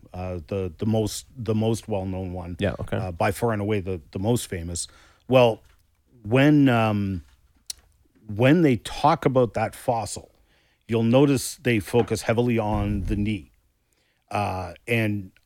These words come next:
Speaker 1: I made, I did make a mistake on this in my original Complete Creation series. In
Speaker 2: Okay.
Speaker 1: fact, a lot of, uh, creationists made the same mistake years ago, but I have to lay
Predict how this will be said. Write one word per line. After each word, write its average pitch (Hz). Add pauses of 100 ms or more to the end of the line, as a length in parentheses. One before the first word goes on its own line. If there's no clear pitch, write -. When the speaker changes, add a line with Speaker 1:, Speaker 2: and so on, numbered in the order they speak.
Speaker 1:
I 120
made, 139
I 117
did 139
make 139
a 120
mistake 113
on 113
this 98
in 104
my 98
original 101
Complete 101
Creation 101
series. 95
In 107
Speaker 2:
Okay. 110
Speaker 1:
fact, 123
a -
lot 117
of, 92
uh, 90 (680)
creationists 107
made 107
the -
same 107
mistake - (340)
years 123
ago, 85 (420)
but 104 (260)
I 107
have 127
to 123
lay 110